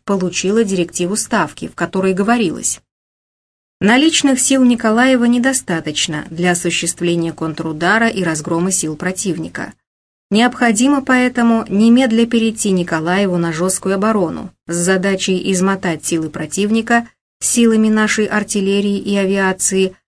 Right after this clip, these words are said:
при попытках его наступления или отдельных атак.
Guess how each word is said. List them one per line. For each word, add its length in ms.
при 160
попытках 640
его 240
наступления 800
или 420
отдельных 580
атак. 460